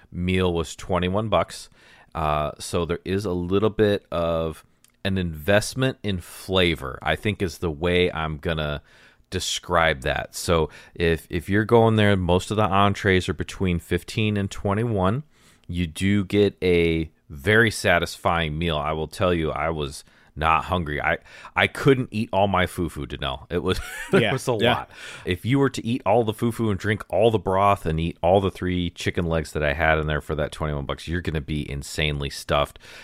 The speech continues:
Speaker 1: Um, the, uh, riz au gras poulet at fifteen with the, the two chicken legs with rice and cabbage. I did finish all of that. Fifteen, I think, with the way prices are going,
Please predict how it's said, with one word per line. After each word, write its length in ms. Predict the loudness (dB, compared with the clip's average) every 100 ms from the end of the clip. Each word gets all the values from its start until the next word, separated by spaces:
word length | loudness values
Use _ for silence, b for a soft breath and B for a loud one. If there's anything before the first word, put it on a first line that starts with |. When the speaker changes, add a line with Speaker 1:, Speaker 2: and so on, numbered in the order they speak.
| B
Speaker 1:
Um, 560 | 0 2 2 0 -4 -10
the, 580 | -10 -4 -2 0 0 -2
uh, 240 | 0 0 0
riz 320 | 0 0 -2 -4
au 80 | -2
gras 260 | 2 2
poulet 560 | 2 -4 2 4 2 -2 B B _
at 240 | 0 0
fifteen 720 | -2 -10 -8 -6 -2 -2 -4 -2
with 200 | -4 0
the, 460 | 0 2 0 -2 -2
the 120 | -6
two 200 | -2 -4
chicken 280 | -4 -4 0
legs 280 | 0 -2
with 140 | -8 -4
rice 380 | 2 4 2 0
and 220 | -8 -6
cabbage. 400 | 0 0 0 -4 2
I 160 | 2 2 -6
did 280 | 2 2 2
finish 720 | -4 -2 2 2 0 -4 -10 b b b _
all 240 | 0 2
of 120 | 0 2
that. 300 | 2 2 -4 b b
Fifteen, 580 | -4 -4 -2 0 0 0
I 160 | 0 0
think, 220 | 0 -2
with 120 | 0
the 100 | 0
way 200 | 4 2
prices 580 | 2 2 4 2 -2 -6
are 80 | -2
going, 540 | 2 4 4 2 -2